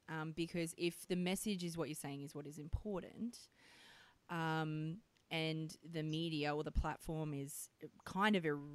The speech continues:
not irrelevant, but, you know, obviously it's, it's w-, only a small part of what you're doing.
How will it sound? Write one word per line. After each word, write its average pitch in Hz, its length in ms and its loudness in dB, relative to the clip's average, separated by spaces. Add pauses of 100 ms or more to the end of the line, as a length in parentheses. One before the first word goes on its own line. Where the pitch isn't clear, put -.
(120)
not 185 180 2
irrelevant, 170 640 2
but, 143 220 2 (100)
you 156 160 -10
know, 139 80 -8 (140)
obviously 160 440 -4
it's, - 300 -8
it's - 340 -8
w-, 165 140 -8 (100)
only 160 220 -2
a 139 80 -8
small 196 340 2
part 139 280 2
of 156 80 -12
what - 120 -8
you're 127 100 -6
doing. 113 440 -12